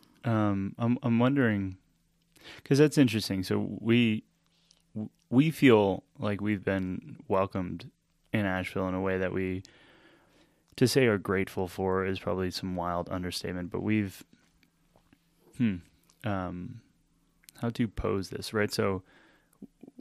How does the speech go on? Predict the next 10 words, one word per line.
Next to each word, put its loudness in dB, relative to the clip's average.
w-, -10
we've 4
shown 2
up, 2
and 2
in -2
search 0
of -2
community, -2
we've -2